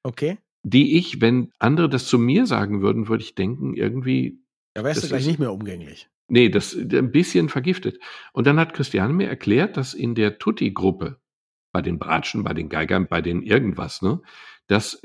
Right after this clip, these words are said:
Speaker 2: so etwas wie Umgänglichkeit oder Ähnliches.
Speaker 1: Die Tutti-Gruppe heißt, wenn alle Streicher zusammenspielen oder wenn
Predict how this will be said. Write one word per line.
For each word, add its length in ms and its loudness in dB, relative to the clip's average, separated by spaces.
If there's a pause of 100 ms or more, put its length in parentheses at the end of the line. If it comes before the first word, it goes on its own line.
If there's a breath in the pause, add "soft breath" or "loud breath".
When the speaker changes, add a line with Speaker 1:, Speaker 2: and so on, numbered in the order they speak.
Speaker 2:
so 200 2
etwas 320 0
wie 100 -2
Umgänglichkeit 1000 0
oder 320 -6 (520)
Ähnliches. 640 2 (180)
Speaker 1:
Die 200 -6
Tutti-Gruppe 800 -2
heißt, 340 -10 (100)
wenn 180 -6
alle 240 -4
Streicher 540 -8
zusammenspielen 680 -6
oder 180 -4
wenn 140 -6